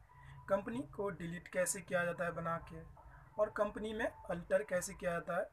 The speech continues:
अल्टरेशन। तो आज की इस वीडियो में आप चार चीज़ें सीखेंगे। पहले तो आप ये जान लीजिए कि टैली क्या है। टैली एक अकाउंटिंग सॉफ्टवेयर है जिसके माध्यम से हम लेन देन का हिसाब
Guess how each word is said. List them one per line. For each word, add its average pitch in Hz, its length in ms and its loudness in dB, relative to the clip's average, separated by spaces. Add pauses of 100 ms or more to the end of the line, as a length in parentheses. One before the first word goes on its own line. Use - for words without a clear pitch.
(100)
अल्टरेशन। 170 580 -6 (1200)
तो 202 100 0
आज 175 220 2
की 208 80 -8
इस 185 140 -6
वीडियो 180 180 0
में 175 100 2
आप 190 220 2 (360)
चार 156 300 2
चीज़ें 170 180 -8
सीखेंगे। 170 520 -6 (200)
पहले 214 200 6
तो 233 240 4
आप 208 140 8
ये 214 180 10
जान 196 200 12
लीजिए 190 260 2
कि 269 260 -4
टैली 202 300 12 (100)
क्या 147 160 2
है। 131 140 -6 (580)
टैली 254 380 6
एक 240 160 0
अकाउंटिंग 202 480 6
सॉफ्टवेयर 202 540 2
है 208 140 2 (560)
जिसके 226 320 0
माध्यम 233 440 4
से 208 140 2
हम 196 240 4 (240)
लेन 214 340 2
देन 202 260 -2
का 196 140 4
हिसाब 185 440 2